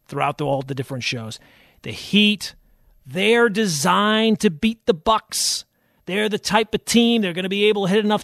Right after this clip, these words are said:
threes consistently to, to take down that Bucks defense. Uh, we'll see. It, it might happen, uh, but I'm skeptical. Uh, and I'm not even that big of a believer in the Bucks. But, uh, I think that game ones are largely very overrated.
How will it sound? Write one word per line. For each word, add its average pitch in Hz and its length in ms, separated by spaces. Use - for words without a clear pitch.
threes 226 480
consistently 226 1040
to, 175 260
to 165 80
take 208 280
down 202 280
that 175 220
Bucks - 280
defense. 214 640
Uh, 240 240
we'll 320 100
see. 147 320
It, 240 220
it 240 80
might 240 200
happen, 190 440
uh, 175 180
but 196 180
I'm 240 160
skeptical. - 580
Uh, 143 300
and 196 100
I'm 262 80
not 285 140
even 277 160
that 269 160
big 254 140
of 254 60
a 254 40
believer 262 380
in 262 40
the 254 80
Bucks. - 400
But, 160 440
uh, 165 260
I 180 100
think 220 260
that 160 280
game 190 300
ones 175 340
are 156 140
largely 165 640
very 156 340
overrated. 147 680